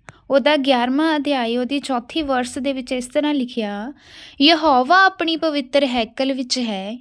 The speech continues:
ਯਹੋਵਾ ਦਾ ਸਿੰਘਾਸਨ ਸੁਰਗ ਵਿੱਚ ਹੈ, ਉਹਦੀਆਂ ਅੱਖਾਂ ਤੱਕਦੀਆਂ ਹਨ, ਉਹਦੀਆਂ ਪਲਕਾਂ ਆਦਮੀ ਦੀ ਸੰਤਾਨ ਨੂੰ ਜਾਚਦੀਆਂ ਹਨ।" ਹਾਲੇਲੂਇਆ,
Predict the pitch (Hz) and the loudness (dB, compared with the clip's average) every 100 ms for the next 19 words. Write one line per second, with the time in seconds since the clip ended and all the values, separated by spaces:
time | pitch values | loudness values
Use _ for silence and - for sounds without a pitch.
0 | 247 247 233 220 214 262 285 277 277 262 | -2 0 2 0 2 0 0 -2 -2 -2
1 | 254 226 240 226 240 - 269 247 285 277 | -2 -4 -4 -4 -4 -4 -4 -2 -2 -4
2 | 254 233 220 202 233 - - - - 285 | -4 -8 -6 -8 -8 -12 -20 -12 2 4
3 | 302 330 415 403 190 - - 302 285 254 | 4 4 0 0 -2 -2 0 2 2 -2
4 | - 277 320 359 320 294 277 294 294 269 | -2 -2 0 0 2 0 0 -2 -2 -2
5 | 254 254 269 247 254 262 262 330 - 226 | 0 0 0 0 0 0 0 0 0 0
6 | 233 226 285 339 330 320 294 254 247 240 | 0 2 0 0 -2 -2 0 0 0 0
7 | 226 226 233 220 208 190 190 196 202 208 | 0 -2 -2 -2 -2 -4 -8 -6 -6 -6
8 | 220 247 233 208 202 202 202 214 320 | -4 -4 -2 -2 -2 -2 -2 -2 -2